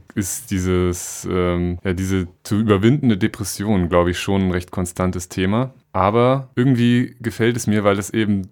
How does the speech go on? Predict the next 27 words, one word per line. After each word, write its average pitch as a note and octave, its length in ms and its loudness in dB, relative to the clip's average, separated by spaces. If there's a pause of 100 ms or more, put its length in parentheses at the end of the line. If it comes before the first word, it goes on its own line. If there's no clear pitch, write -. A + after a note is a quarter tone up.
nicht, A#2 480 0 (100)
es G2 120 -6
sind A#2+ 140 0
keine A2 520 2 (340)
konstant A2 500 0
traurigen G#2 440 2
Songs, G2+ 420 0
wo G2 40 -2
man F#2+ 140 2
dann F#2 120 2
jedes G2+ 240 2
Mal F#2+ 120 2
danach F#2+ 240 2
das - 180 -8
Gefühl F#2+ 360 -4
hätte, F#2+ 200 -2
man F#2 120 0
könne F#2+ 240 0
sich F#2 140 -6
gleich F#2 260 0
selber F#2 460 2 (400)
zum G2 160 -4
Sterben F2+ 360 2
hinlegen, F#2+ 460 2
sondern F2+ 300 0
es F2 140 -6
ist - 360 -6